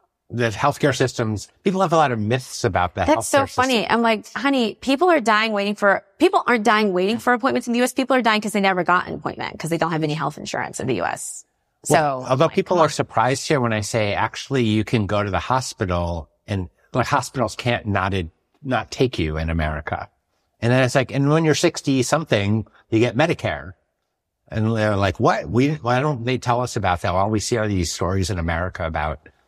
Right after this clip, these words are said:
Speaker 1: people not getting healthcare."
Speaker 2: You're like, "Yeah, 'cause that is
Speaker 1: But
Speaker 2: most
Speaker 1: dur-, yeah.
Speaker 2: people." <laughs>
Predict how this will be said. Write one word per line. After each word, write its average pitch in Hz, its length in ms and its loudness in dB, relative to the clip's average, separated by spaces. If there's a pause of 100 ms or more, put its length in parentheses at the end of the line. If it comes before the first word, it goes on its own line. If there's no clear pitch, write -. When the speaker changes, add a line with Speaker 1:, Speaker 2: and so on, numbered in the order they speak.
Speaker 1:
people 101 240 0
not 101 220 0
getting 87 280 -2
healthcare." 85 600 -4 (360)
Speaker 2:
You're 190 100 2
like, 185 160 2
"Yeah, 220 140 0
'cause 180 200 -2
that 170 160 0
is - 280 -8 (640)
Speaker 1:
But 170 100 4
Speaker 2:
most 226 360 4
Speaker 1:
dur-, - 80 4
yeah. 107 120 2
Speaker 2:
people." - 400 2
<laughs> - 0 -